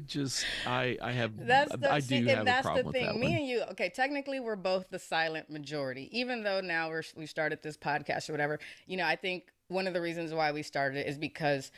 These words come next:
Speaker 2: um, because too, too many ex-, extreme voices on aren't, aren't good for society at all. We need,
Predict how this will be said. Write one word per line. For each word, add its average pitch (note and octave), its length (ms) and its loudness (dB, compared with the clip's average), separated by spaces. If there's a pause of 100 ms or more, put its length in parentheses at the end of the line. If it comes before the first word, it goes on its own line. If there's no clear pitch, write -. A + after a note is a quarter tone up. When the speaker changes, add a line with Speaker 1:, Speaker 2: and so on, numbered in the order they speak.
(380)
Speaker 2:
um, D3 500 0 (240)
because F3+ 440 0 (440)
too, C4+ 320 4 (380)
too C#4+ 180 -2
many C4 260 2
ex-, - 360 -6
extreme C4 520 -2
voices G#3 480 0
on E3+ 280 0 (180)
aren't, F#3+ 200 2
aren't F3 220 -2
good E3 220 0
for D3+ 240 0
society C#3 680 -2 (200)
at D3+ 140 2
all. C3 200 0
We D#3+ 140 0
need, F#3+ 240 -4